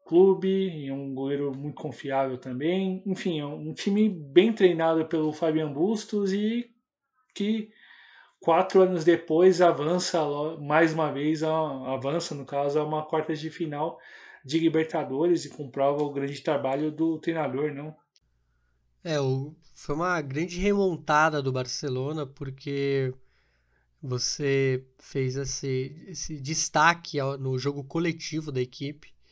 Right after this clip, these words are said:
Speaker 2: mas que a gente acabou não vendo na ida lá em Liniers, né? O Quito Dias ficou muito isolado,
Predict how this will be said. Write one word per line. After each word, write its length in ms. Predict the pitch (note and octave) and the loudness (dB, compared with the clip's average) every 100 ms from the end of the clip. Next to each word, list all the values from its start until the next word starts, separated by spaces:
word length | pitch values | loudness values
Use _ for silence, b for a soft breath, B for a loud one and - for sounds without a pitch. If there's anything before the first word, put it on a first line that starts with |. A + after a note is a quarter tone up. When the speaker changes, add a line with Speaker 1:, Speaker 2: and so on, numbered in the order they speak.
| _ _ _ _ _ _ | _ _ _ _ _ _
Speaker 2:
mas 200 | C#3+ C3+ | -6 -4
que 80 | D3 | -4
a 20 | |
gente 140 | C#3+ D#3 | -4 -4
acabou 280 | D#3 D3 | -2 0
não 220 | D#3 E3+ E3 | 0 -2 -2
vendo 400 | C3+ D3+ F3 E3 | -2 -2 -2 -4
na 180 | E3+ | -2
ida 280 | D3+ D#3 C#3+ | -2 -2 -2
lá 120 | C3+ | 0
em 120 | C#3 C#3 | -2 -2
Liniers, 960 | C#3 D3 C#3 C#3 D3+ D#3 - - - | -4 -2 2 2 0 -4 -6 -6 -6
né? 180 | C#3+ C3+ | -8 -6
O 80 | C#3 | -6
Quito 340 | C#3 C#3 D3 | -8 -8 -6
Dias 380 | C3 C3 D3 C3+ | -4 -4 -4 -6
ficou 300 | D#3 C3 C#3+ | -10 -8 -6
muito 420 | C#3 C#3+ D#3+ - | -4 -4 -6 -6
isolado, 720 | D#3+ D3 C3+ B2 B2+ C3+ D3+ | -6 -2 -2 0 0 -2 -8